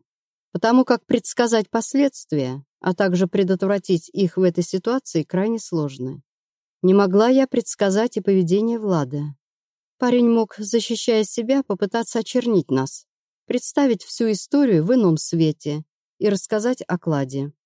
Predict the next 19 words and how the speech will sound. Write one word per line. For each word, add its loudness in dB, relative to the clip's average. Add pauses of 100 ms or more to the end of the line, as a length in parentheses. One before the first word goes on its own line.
(480)
Тогда 0
предсказать 0
реакцию 2
полицейских 0
я 0
затруднялась. -2 (480)
Но 0
по 2
опыту 2
знала, 2
что -2
некоторые 0
люди -2
не -2
способны -2
совладать 0
с -12
жаждой 0
наживы. 0